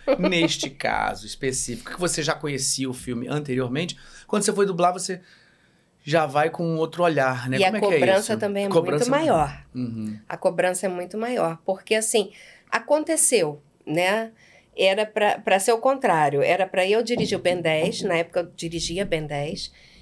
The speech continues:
Speaker 1: e era pra Miriam dirigir esse filme. Por algum motivo, eu não sei se a Miriam não pôde, eu não sei, não lembro, porque já tem muito tempo, acabou que eu peguei a direção também. Eu disse, "Meu Deus, como assim eu vou dirigir e dublar?"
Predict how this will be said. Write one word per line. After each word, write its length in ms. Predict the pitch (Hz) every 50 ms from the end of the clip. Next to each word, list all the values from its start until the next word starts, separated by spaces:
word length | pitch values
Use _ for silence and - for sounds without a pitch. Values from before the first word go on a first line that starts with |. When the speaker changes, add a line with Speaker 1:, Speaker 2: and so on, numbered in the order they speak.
| - _ -
Speaker 1:
e 100 | 202 202
era 160 | 214 214 214
pra 160 | - 226 214
Miriam 420 | 214 214 214 226 247 247 262 233
dirigir 600 | 220 220 208 196 196 190 190 - 196 196 202 190 190
esse 300 | - 185 185 185 - 233
filme. 500 | - - - 220 180 165 147 139 139 143 - - - - _ _ _ _
Por 160 | - 370 370
algum 460 | 381 349 294 226 208 240 302 359 381
motivo, 760 | 349 254 214 - - - - - 220 240 247 226 190 190 190 - -
eu 100 | 226 294
não 100 | 320 285
sei 160 | - - 240
se 120 | 233 - 220
a 40 |
Miriam 340 | 190 185 190 196 202 190 175
não 200 | 175 160 151 147
pôde, 340 | 143 _ 196 202 - - -
eu 140 | - 196 254
não 180 | 269 285 294 277
sei, 380 | - - 240 226 240 233 233
não 200 | - 220 254 277
lembro, 460 | 285 240 202 185 185 196 208 202 233 240
porque 180 | - - 190
já 120 | 190 196 190
tem 140 | - 190
muito 260 | 190 180 170 175 - -
tempo, 340 | 160 156 156 160 185 196 - _ _ _ _ _ _ _ _ - - - _ _ -
acabou 460 | - 202 - 254 226 208 220 226 226
que 140 | 226 - -
eu 140 | 233 233 247
peguei 280 | 240 285 262 214 214 226
a 40 | 240
direção 500 | 220 240 247 240 240 233 - 233 226 226
também. 360 | 240 247 233 208 190 175 175
Eu 40 | 180
disse, 140 | 175 - -
"Meu 140 | 247 247 240
Deus, 760 | 233 - - - _ _ _ - 175 - - - - - - - - - - - -
como 220 | - 330 415 440
assim 180 | 403 - - 208
eu 80 | 202 202
vou 80 | 220
dirigir 440 | 214 208 226 220 208 202 196 202 226
e 20 | 233
dublar?" 480 | 226 254 226 208 185 175 165 160 160